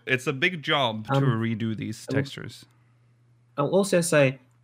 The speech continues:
Speaker 2: assets that were created nearly ten years ago, uh, Kian's code?
Speaker 1: Yeah,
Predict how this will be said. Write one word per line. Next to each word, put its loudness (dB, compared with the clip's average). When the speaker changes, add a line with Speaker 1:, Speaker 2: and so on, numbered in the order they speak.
Speaker 2:
assets 0
that 2
were 4
created 4
nearly 4
ten -2
years 0
ago, -2
uh, 4
Kian's 0
code? 2
Speaker 1:
Yeah, 2